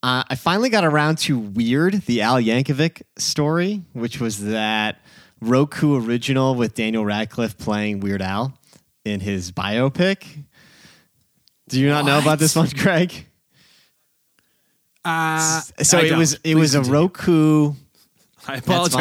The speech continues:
Speaker 1: fine.
Speaker 2: for interjecting. That was just a crazy string of
Speaker 1: <laughs> It was
Speaker 2: words
Speaker 1: a
Speaker 2: you put together
Speaker 1: Roku
Speaker 2: right there.
Speaker 1: original, and it was only available there for a long time,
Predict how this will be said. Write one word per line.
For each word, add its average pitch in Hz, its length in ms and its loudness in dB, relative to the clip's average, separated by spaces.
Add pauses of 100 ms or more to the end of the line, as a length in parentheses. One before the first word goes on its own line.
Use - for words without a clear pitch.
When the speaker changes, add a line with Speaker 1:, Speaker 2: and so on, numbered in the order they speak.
(120)
Speaker 1:
fine. 117 60 0
Speaker 2:
for 151 100 -2
interjecting. 123 560 -4
That 110 100 -4
was 120 120 -4
just 123 160 -8
a 127 40 -8
crazy 147 420 0
string 147 280 0
of 127 80 -2
Speaker 1:
<laughs> - 0 -
It 165 80 4
was 170 180 6
Speaker 2:
words - 20 -
Speaker 1:
a - 20 6
Speaker 2:
you 165 80 4
put - 60 0
together 143 140 4
Speaker 1:
Roku 202 280 0
Speaker 2:
right 185 60 4
there. 147 80 2
Speaker 1:
original, 143 400 0
and 120 100 -2
it 123 40 0
was 117 300 -2 (360)
only 202 300 4
available 156 340 2
there 151 220 2
for 127 180 -6
a 117 60 0
long 117 220 -2
time, 104 380 -4